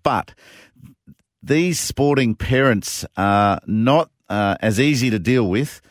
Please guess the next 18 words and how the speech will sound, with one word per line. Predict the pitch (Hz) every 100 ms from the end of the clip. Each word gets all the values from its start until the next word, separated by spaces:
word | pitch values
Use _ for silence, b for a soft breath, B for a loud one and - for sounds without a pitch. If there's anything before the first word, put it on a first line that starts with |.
| b b
as | 117 98
they | 110
once | 104 123 98 92
were. | 107 101 62 - b b b
The | 110 120
overwhelming | 143 160 139 120 123 160 190 196 180 160 143
majority | 127 135 139 127 101
of | 101 101
our | 98
sporting | - 107 110 104 92
superstars' | - 107 101 - 101 92 -
parents | - 107 110 -
are | 76
people | - 117 107 107
who | 110
leave | 101 123 139 107
their | 110
kids' | - 131 110 90